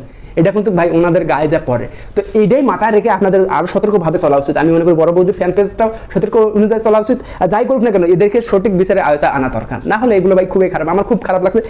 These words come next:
পীরকে নিয়ে এত বড় কথাবার্তা বলা। এই যে মুন্নি ম্যাডাম বলেন আর তাপস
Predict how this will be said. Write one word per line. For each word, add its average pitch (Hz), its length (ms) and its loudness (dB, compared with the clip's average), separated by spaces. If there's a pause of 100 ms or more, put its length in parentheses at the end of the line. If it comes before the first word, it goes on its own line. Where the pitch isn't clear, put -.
(120)
পীরকে 196 280 0
নিয়ে 196 140 2
এত 165 120 0
বড় 156 220 0
কথাবার্তা 127 520 -4
বলা। 117 140 -6 (220)
এই 196 80 0
যে 214 80 0
মুন্নি 208 300 2
ম্যাডাম 220 280 2
বলেন 220 200 0
আর 180 140 -4
তাপস 196 260 -2